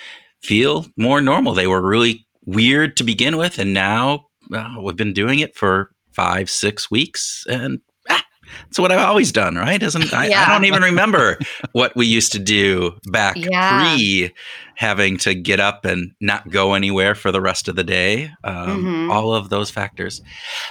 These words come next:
Speaker 1: So you had, uh, an article in Psychology Today,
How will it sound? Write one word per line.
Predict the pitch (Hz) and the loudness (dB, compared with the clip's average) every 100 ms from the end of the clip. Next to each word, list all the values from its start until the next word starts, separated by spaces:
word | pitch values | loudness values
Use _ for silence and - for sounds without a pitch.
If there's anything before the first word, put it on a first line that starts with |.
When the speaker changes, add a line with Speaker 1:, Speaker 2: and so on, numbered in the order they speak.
| - - | -16 -2
Speaker 1:
So | - 151 - - | 2 2 0 -6
you | 131 165 190 | 0 2 2
had, | 165 156 139 131 117 | 0 0 2 0 0
uh, | 110 107 107 - | 0 2 0 0
an | 113 | -2
article | 110 107 104 113 107 101 | 0 0 0 0 0 0
in | 101 101 98 101 | -2 0 -2 -4
Psychology | - 107 - 110 113 123 | -4 -4 -2 0 0 -2
Today, | 139 113 82 | -2 -2 -4